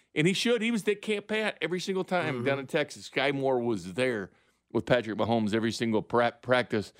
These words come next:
Speaker 1: in Texas. I'd like to see that emerge. Kadarius Toney, yeah, he's got the ability. We know that he actually creates separation. <laughs> Like, that's the one
Speaker 2: Yeah.
Speaker 1: guy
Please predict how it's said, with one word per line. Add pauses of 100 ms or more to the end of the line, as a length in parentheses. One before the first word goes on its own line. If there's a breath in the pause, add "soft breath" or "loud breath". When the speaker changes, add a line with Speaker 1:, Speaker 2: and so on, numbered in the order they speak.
(320 soft breath)
Speaker 1:
in
Texas.
I'd
like
to
see
that
emerge. (320 soft breath)
Kadarius
Toney, (340 soft breath)
yeah,
he's
got
the
ability.
We
know
that
he
actually
creates
separation.
<laughs>
Like,
that's
the
one
Speaker 2:
Yeah.
Speaker 1:
guy